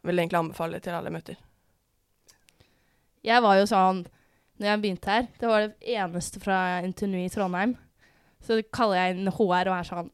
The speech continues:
Speaker 2: «Hva skjer? Hvorfor er dere ikke i Trondheim?» på en måte? For jeg følte at de, de bare satsa på U I O.
Speaker 1: Mm.
Speaker 2: Så jeg begynner å legge fram sånn, «Dette er linjeforeningen min, vi studerer det og det, dere burde hente inn de, for de er skikkelig flinke.» Så sånn, ja, i likhet med deg har jo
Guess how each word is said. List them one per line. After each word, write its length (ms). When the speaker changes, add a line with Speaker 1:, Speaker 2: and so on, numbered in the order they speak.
Speaker 2:
«Hva 160
skjer? 220
Hvorfor 240
er 180
dere 160
ikke 140
i 60
Trondheim?» 360
på 80
en 60
måte? 320
For 100
jeg 80
følte 360
at 140
de, 100
de 160
bare 240
satsa 400
på 160
U 160
I 140
O. 160
Speaker 1:
Mm. 280
Speaker 2:
Så 140
jeg 160
begynner 300
å 20
legge 320
fram 240
sånn, 320
«Dette 240
er 140
linjeforeningen 640
min, 240
vi 420
studerer 560
det 160
og 80
det, 200
dere 200
burde 260
hente 300
inn 140
de, 100
for 160
de 80
er 80
skikkelig 300
flinke.» 320
Så 120
sånn, 240
ja, 200
i 80
likhet 360
med 120
deg 160
har 120
jo 80